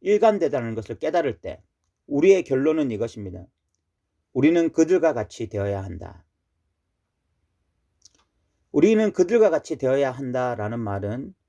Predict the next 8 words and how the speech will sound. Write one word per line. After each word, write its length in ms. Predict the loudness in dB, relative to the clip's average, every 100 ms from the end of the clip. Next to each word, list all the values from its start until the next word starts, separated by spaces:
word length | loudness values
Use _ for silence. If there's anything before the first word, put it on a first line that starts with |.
| _ _ _
우리는 340 | 2 2 2
성경 460 | -2 -2 2 2 2
시대의 360 | -2 2 2 2
사람들처럼 880 | 0 -2 -2 -2 -4 -6 -6 -6 -8 _ _
그렇게 400 | _ 2 2 2
살아야 420 | -4 -2 0 0 0
된다라는 640 | -2 -2 -4 -4 -6 -6
말입니다. 540 | -6 -6 -8 -10 -10